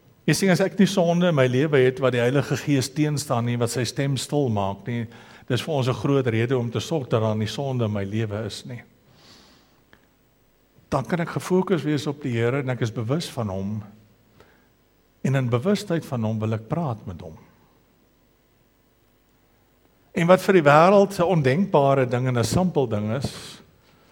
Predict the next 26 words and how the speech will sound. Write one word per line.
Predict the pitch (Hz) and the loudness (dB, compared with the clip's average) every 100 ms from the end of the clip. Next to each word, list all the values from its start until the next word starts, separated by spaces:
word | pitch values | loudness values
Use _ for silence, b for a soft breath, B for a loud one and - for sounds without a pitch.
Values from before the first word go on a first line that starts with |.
| b b b - | b b b -2
en | 131 | 0
is | 110 | 4
hartseer | 131 147 175 156 | 4 4 2 2
om | 147 | 2
te | |
hoor, | 135 127 156 139 | 2 2 2 2
ek | |
het | 120 | 2
al | 117 | 0
self | - 131 123 | 2 0 0
gehoor | 131 120 | 0 0
dat | 131 120 | 0 0
'n | 117 | -2
predikant | 127 127 127 165 139 | 0 0 0 -2 -4
sê | - 117 | -4 -4
dat, | 113 113 | -2 -4
"Maar | 110 | -4
hoekom | 107 131 | -4 -4
moet | 123 117 | -4 -4
ek | 110 | -4
bid? | 147 120 | -4 -4
Dis | 98 104 | -8 -8
'n | |
sinlose | - 113 113 107 117 | -8 -6 -6 -8 -10
ge-, | 110 120 _ _ _ - | -14 -18 _ _ _ -14
gebruik. | - 127 156 107 - | -8 -6 -6 -8 -16